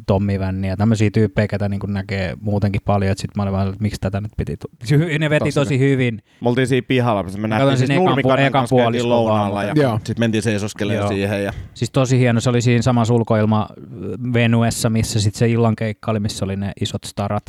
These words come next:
Speaker 3: Joo.
Speaker 1: Mut että siis tavallaan mä olin vähän yllättynyt, että siellä on niinku niin hätäinen, että itellä on kiire koko ajan johonkin seuraavaan paikkaan. Et sit kun pääsi sinne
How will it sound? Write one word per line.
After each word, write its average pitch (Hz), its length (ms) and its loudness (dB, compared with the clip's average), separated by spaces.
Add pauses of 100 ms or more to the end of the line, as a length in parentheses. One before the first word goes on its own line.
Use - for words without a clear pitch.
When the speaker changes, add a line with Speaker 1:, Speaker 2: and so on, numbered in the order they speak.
(160)
Speaker 3:
Joo. 104 220 -4 (200)
Speaker 1:
Mut 113 180 2
että 123 200 0
siis 123 220 2
tavallaan 127 400 2
mä 131 80 2
olin 131 120 2
vähän 135 180 2
yllättynyt, 131 380 2
että 107 100 -4
siellä 113 140 2
on 110 60 2
niinku 113 160 2
niin 113 220 2
hätäinen, 107 400 0 (380)
että 113 140 -2
itellä 113 200 2
on 110 80 -2
kiire 117 280 2
koko 110 300 -2
ajan 104 120 2
johonkin 104 200 -4
seuraavaan 104 420 2
paikkaan. 104 220 -6
Et 101 60 -4
sit - 80 -12
kun 117 120 -2
pääsi 113 240 0
sinne 120 100 0